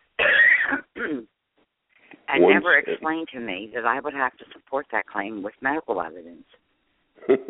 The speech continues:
Speaker 1: And,
Speaker 2: you with?
Speaker 1: um, you know, and, and of course I lost the claim. And when I think back, uh, the surgeon at the time did make a statement in the medical records that could have helped that claim to be awarded.
Speaker 2: Mm-hmm.
Speaker 1: But then again,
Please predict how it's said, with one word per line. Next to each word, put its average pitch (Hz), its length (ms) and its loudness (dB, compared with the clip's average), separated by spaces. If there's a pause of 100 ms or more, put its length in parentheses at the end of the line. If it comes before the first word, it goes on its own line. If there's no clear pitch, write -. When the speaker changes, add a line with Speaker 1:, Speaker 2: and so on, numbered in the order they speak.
(100)
Speaker 1:
And, 131 300 6
Speaker 2:
you 95 100 -2
with? 110 80 0
Speaker 1:
um, 113 400 2 (1040)
you 143 200 0
know, 143 300 6
and, 139 200 4
and 151 140 2
of - 60 -10
course 185 240 2
I 135 100 4
lost 143 360 4
the 113 60 -8
claim. 135 400 -4
And 117 120 -6
when 151 140 0
I 143 100 2 (120)
think 160 220 -4
back, 143 420 6 (800)
uh, 127 320 6
the 127 80 -14 (100)
surgeon 160 540 2
at 107 120 -4
the 117 160 -12
time 156 260 2
did 165 200 0
make 175 220 -4
a 165 140 -6
statement 127 500 0
in 151 160 -6
the 170 60 -6
medical 143 340 0
records 117 420 -4
that 120 140 -2
could - 260 0
have 147 160 0
helped 143 260 2
that 120 200 2
claim 120 240 -6
to 95 80 -20
be 101 160 -6
awarded. 87 440 -6 (720)
Speaker 2:
Mm-hmm. 151 220 -14
Speaker 1:
But 143 160 4
then 165 160 4
again, 151 380 4